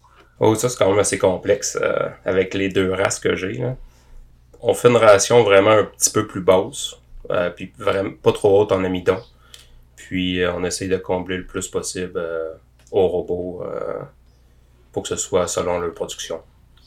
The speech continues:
C'est toujours un, c'est toujours un défi avec le robot, là, d'avoir, euh, d'avoir une ration qui est, euh,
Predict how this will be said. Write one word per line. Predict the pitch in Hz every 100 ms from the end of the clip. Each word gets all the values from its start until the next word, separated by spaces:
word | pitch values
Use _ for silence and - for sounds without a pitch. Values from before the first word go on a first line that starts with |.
| _ _ _ _ -
C'est | -
toujours | 101 95 98 95
un, | 87 82 82
c'est |
toujours | - 92 90
un | 92
défi | 90 - 104
avec | 95
le | 92
robot, | 87 85 95 113
là, |
d'avoir, | 101 90 87 90 90
euh, | 90 87 85 - - - _ - - _
d'avoir | 90 92 92
une | 92
ration | 92 90 85 - 95
qui | 95 - 90 87
est, | 90
euh, | 87